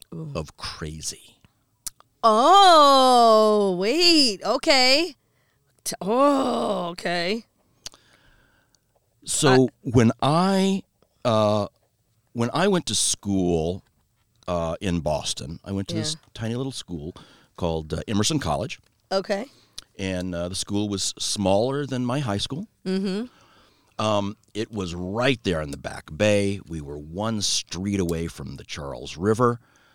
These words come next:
Speaker 2: Uh, on one side of us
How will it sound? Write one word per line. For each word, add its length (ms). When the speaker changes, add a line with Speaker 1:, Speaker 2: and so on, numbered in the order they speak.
Speaker 2:
Uh, 460
on 440
one 260
side 380
of 100
us 300